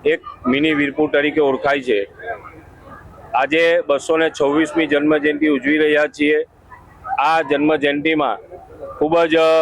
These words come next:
જલારામ બાપાનું ભક્તોનું ઘોડાપૂર ઉમટી પડ્યું છે અને મહાપ્રસાદી અને દર્શનનો લાભ રહી,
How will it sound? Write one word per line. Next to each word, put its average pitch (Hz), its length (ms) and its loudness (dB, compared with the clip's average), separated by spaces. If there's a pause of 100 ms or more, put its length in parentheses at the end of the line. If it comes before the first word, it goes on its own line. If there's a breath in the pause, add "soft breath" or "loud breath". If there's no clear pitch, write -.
(180)
જલારામ 151 360 0
બાપાનું 151 560 0
ભક્તોનું 151 760 0
ઘોડાપૂર 143 500 2
ઉમટી 143 280 -2
પડ્યું 147 320 0
છે 147 100 0
અને 147 140 0
મહાપ્રસાદી 143 760 0
અને 143 200 0
દર્શનનો 139 460 0
લાભ 131 240 2
રહી, 135 300 2